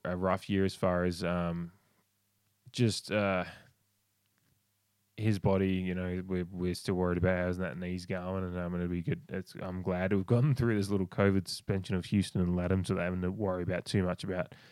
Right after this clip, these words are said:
missing that big man, because, uh, Lycett's, um, been on the field while Laddams has been out, and Lana Laddams is available again,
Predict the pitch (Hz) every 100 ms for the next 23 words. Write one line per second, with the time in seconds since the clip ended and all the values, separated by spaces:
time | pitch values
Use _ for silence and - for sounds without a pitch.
0 | - - _ _ - 123 - 107 - 104
1 | 101 98 101 107 101 95 90 87 85 85
2 | 85 85 - - - 87 80 80 82 82
3 | 82 - 90 85 85 82 85 85 87 87
4 | 87 82 85 - 90 85 85 85 87 92
5 | 92 101 117 120 123 120 113 127 139